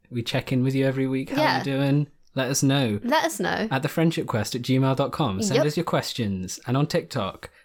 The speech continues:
Speaker 1: and anywhere else you can find our socials.
Speaker 2: Our socials.
Speaker 1: Our socials. What have we received from the last week, Katie?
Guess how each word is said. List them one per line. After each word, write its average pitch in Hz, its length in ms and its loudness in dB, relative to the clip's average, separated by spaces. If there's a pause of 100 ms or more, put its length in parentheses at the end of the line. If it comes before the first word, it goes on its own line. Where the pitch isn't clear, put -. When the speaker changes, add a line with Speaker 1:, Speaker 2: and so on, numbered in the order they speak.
(120)
Speaker 1:
and 110 140 -2
anywhere 131 320 2
else 120 240 0
you 113 80 -2
can 117 160 -2
find 117 340 0
our 117 180 0
socials. 92 1000 -6 (220)
Speaker 2:
Our 262 240 6
socials. 240 800 4
Speaker 1:
Our - 80 4
socials. 135 480 4
What 196 160 6
have 175 100 2
we 165 300 8
received 156 500 4
from 156 200 4
the 143 60 4
last 156 400 0
week, 98 200 -6
Katie? 120 560 -4